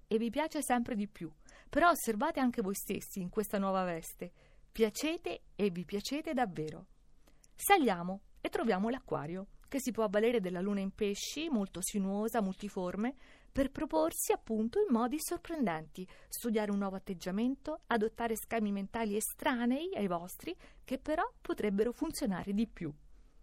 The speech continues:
Pesci, che luna, tutta e solo per voi,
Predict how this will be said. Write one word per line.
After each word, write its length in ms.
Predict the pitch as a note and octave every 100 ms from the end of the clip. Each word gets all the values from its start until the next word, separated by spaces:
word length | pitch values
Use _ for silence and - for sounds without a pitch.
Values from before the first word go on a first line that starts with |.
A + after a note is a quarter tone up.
| - - -
Pesci, 480 | D4 A#3+ - G3 - - -
che 140 | B3+
luna, 420 | B3 G3+ F#3 E3+ F#3+ - - -
tutta 560 | F4 G#4 - - G#4 A4+
e 140 | A3
solo 320 | G#3+ A3+ A3
per 160 | A3 A#3+
voi, 320 | E3 D3+ E3